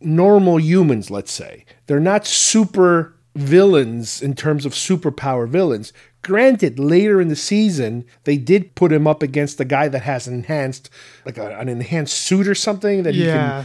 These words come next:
Speaker 1: he's very strong to kind of ma-, be able to match him. But the main bad guy, the main actor, the gangster,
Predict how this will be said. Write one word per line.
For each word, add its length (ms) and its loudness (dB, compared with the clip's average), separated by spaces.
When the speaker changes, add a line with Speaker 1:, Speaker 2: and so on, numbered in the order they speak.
Speaker 1:
he's 220 -4
very 200 2
strong 500 0
to 100 -8
kind 220 -2
of 220 -6
ma-, 260 -6
be 120 -2
able 140 2
to 120 -6
match 320 -2
him. 100 -2
But 160 0
the 100 2
main 400 4
bad 300 2
guy, 280 -4
the 120 -6
main 240 2
actor, 400 -2
the 140 -6
gangster, 840 -4